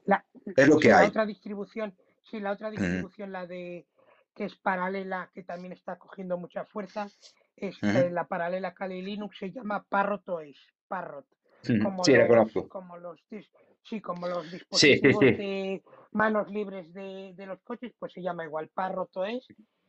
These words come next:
Speaker 1: y tiene, eh, l-, mm, las funcionalidades son primas
Speaker 2: Yo,
Speaker 1: hermanas, son para hacer
Speaker 2: fija-,
Speaker 1: auditorías.
Speaker 2: sí, fíjate lo que te voy a decir. No sé si tú lo recordarás, yo, yo me acuerdo,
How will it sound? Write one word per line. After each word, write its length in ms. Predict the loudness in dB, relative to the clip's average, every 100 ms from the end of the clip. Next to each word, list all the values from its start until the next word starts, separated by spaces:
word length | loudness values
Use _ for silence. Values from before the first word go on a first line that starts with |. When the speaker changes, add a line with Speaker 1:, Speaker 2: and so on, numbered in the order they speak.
| _
Speaker 1:
y 140 | -12 -8
tiene, 460 | -4 -4 -4 -8
eh, 80 | -12 -10
l-, 220 | -10 -10 -12 -12
mm, 240 | -4 0 2
las 160 | 0 0
funcionalidades 760 | -6 -2 -2 -2 -2 -4 -6
son 160 | -6 -8
primas 340 | -6 -6 -4 2
Speaker 2:
Yo, 80 | 6
Speaker 1:
hermanas, 240 | 6 4
son 160 | -2 -2
para 180 | -2 -4
hacer 260 | -4 -10 -12 -4
Speaker 2:
fija-, 280 | 0 4 4
Speaker 1:
auditorías. 680 | 4 -2 -12 -14 -14 -6
Speaker 2:
sí, 360 | 4 6 6 2 _ _ _
fíjate 300 | 4 6 8
lo 100 | 8
que 60 | 8
te 100 | 8
voy 120 | 8
a 20 |
decir. 240 | 8 6 4
No 100 | 4
sé 120 | 2
si 120 | 0
tú 120 | 4
lo 100 | 6
recordarás, 600 | 6 6 4 6 4 2 2
yo, 280 | 4 6
yo 140 | 6 4
me 80 | 6
acuerdo, 460 | 6 4 4 0